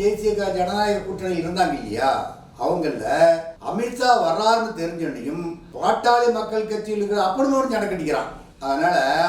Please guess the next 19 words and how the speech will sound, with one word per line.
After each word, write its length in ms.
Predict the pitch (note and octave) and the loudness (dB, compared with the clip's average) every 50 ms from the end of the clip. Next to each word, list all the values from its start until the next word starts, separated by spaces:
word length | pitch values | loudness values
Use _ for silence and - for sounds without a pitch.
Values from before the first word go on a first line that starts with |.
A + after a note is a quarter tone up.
| C#3 C#3 | 2 0
அன்புமணியை 640 | - F3+ G#3 A3 A#3+ A#3+ A3+ G#3+ G#3 G3+ G#3 A3 G#3+ G#3+ | 0 -2 -4 -4 -2 -2 -2 0 0 0 0 0 0 0
தலைவர் 440 | - E3 E3 G3+ G#3 G#3+ G3+ F#3+ | 0 0 2 2 0 0 -2 0
பதவியிலிருந்து 400 | F#3+ F#3 F#3 F3+ F#3+ G3+ F#3+ F3 | -2 -2 0 -2 -2 -2 -2 -2
நீக்கிட்டாங்க. 500 | E3 F3+ F3+ F3 F3 D#3 D#3 D3+ D3 C#3+ C#3+ C#3+ C#3+ | -2 -2 -2 -4 -4 -2 -2 -2 0 0 2 0 0
அதனால 260 | D3+ D3+ D3+ - F#3 | 0 0 -2 0 0
அவங்களும் 420 | E3+ D#3 D#3 D#3 E3+ F#3 F#3 E3 D3+ | 2 0 0 -2 -2 -2 -2 -2 -2
வர்றதுக்கு 340 | D3+ D3+ D3+ D#3 D#3+ D#3 - | -2 -4 -4 -6 -6 -2 -2
வாய்ப்பு 260 | C#3 D3 C#3 - A#2+ | 0 0 -2 -4 -6
இல்ல. 140 | A2+ A2 A2 A#2 - - - - - - - - - - G3+ | -8 -6 -4 -4 -4 -6 -8 -12 -18 -18 -14 -6 0 4 6
ஓ 80 | B3 C#4 C#4 - | 6 6 6 4
பி 140 | C#4 C#4 B3+ | 0 -2 -2
எஸ் 240 | A3 - - C#3+ C#3 C#3 D3 D#3 D#3 D#3 D#3+ D#3+ - - - - - | -2 -2 -2 -2 -2 -2 0 0 0 -2 -2 -4 -6 -12 -14 -8 -2
அவரையும் 420 | - E3+ F#3+ F#3+ - - - D3 | -2 0 2 2 0 0 -2 -2
கூப்பிடல. 380 | D#3 D#3+ D#3+ C#3+ C3+ C3+ C3+ C3+ | -4 -4 -4 -2 -2 0 0 0
அவர் 280 | C3+ - G#3+ A3 A3 G#3 | 0 0 0 0 0 0
நேரா 240 | G3 F#3+ F#3+ F#3+ G#3 - | 0 0 0 0 0 -2
ட்ரை 160 | - - G#3 G3+ | -2 -2 -2 -2
பண்ணி 260 | G3 G3+ F#3 F3 E3 | -2 -2 -4 -2 -2
பார்த்திருப்பாரு. 680 | D3+ D3+ D3+ D3+ C#3+ C3+ C3+ - B2 A#2+ A#2 A#2 A#2 | 0 -2 -2 -2 -2 -4 -4 -4 -4 -2 -2 0 -2